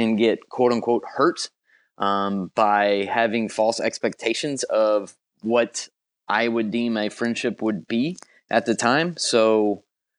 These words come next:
during that time, I turned to, um, alcohol and kind of used it as a constant companion to deal with depression.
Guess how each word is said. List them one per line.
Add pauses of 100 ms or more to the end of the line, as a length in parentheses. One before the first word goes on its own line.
(380)
during
that
time,
I
turned (140)
to, (300)
um, (260)
alcohol (520)
and (440)
kind
of (420)
used
it
as
a
constant
companion
to
deal
with
depression.